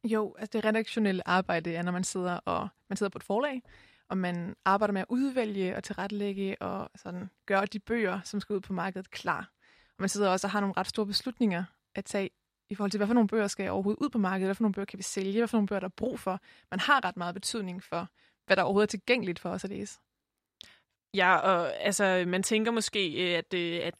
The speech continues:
Speaker 2: øh, når en bog bliver udgivet, så, øh, er den, altså, er der en forfatter, der har skrevet den, og så bliver den udgivet. Men i virkeligheden, så er der en eller anden proces,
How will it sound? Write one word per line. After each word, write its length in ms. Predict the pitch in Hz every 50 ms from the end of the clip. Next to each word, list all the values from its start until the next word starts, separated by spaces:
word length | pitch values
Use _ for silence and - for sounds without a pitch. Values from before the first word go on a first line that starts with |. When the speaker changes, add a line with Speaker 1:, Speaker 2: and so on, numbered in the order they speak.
| - - -
Speaker 2:
øh, 120 | 175 165
når 100 | 170 165
en 100 | 170 175
bog 180 | - 208 190 196
bliver 140 | 214 -
udgivet, 320 | 208 233 240 208 247 220 -
så, 120 | - 214
øh, 500 | 202 202 190 180 180 175 170 175 170 175 - -
er 100 | - 185
den, 240 | 156 175 175 165 -
altså, 300 | - 180 170 - 175 165 170 202 - _ _
er 60 | -
der 80 | 196 185
en 60 | 170
forfatter, 300 | - 170 - 220 220 226
der 80 | 190 180
har 80 | 160
skrevet 280 | - - - 220 269 311
den, 80 | 349 330
og 60 | 277
så 80 | 254
bliver 160 | 220 247 226 -
den 100 | - 196
udgivet. 380 | 202 214 202 247 226 180 196
Men 140 | 196 190 196
i 40 | 190
virkeligheden, 560 | 185 220 226 220 247 254 233 208 190 180 196
så 260 | - - 226 208 214 - - - - - - - _
er 80 | 208 208
der 60 | 220
en 80 | 208 190
eller 120 | 180 196
anden 100 | 196 196
proces, 600 | - - 208 - - - 208 220 220 - - -